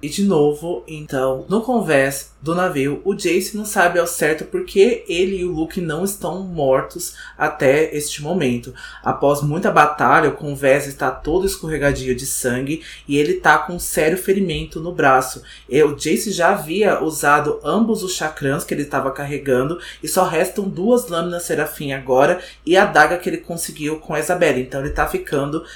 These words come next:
sem armamento e isso é preocupante. Ele sabia que ele deveria sentir medo, mas ele sentia apenas raiva das criaturas, dos demônios,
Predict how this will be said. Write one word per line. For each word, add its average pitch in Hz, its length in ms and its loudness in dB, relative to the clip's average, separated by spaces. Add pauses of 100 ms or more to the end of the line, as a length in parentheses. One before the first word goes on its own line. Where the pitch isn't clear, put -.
(140)
sem 156 260 -4
armamento 160 760 0
e 151 160 -2
isso 190 280 2
é 139 280 2 (200)
preocupante. 151 640 0
Ele 131 100 -2
sabia 165 520 0
que 240 100 -6
ele 185 120 0
deveria 151 420 -2
sentir 143 380 -6
medo, 131 360 -2 (300)
mas 147 340 6
ele 185 120 -2
sentia 208 580 -2
apenas 185 540 0
raiva 160 440 0
das 147 160 -2
criaturas, 143 560 -2
dos 131 140 -10
demônios, 135 640 -2